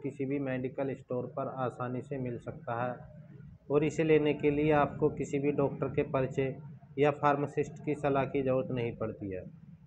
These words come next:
वीडियो चालू करने से पहले अगर आप हमारे चैनल पर नए हैं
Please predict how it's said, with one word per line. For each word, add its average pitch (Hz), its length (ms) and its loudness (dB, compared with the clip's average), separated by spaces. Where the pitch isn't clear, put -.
वीडियो 156 320 4
चालू 156 280 2
करने 147 240 -2
से 147 180 0
पहले 135 340 2
अगर 135 240 0
आप 139 220 -2
हमारे 135 340 -2
चैनल 127 340 -4
पर 123 180 -4
नए 123 160 -4
हैं 117 180 -8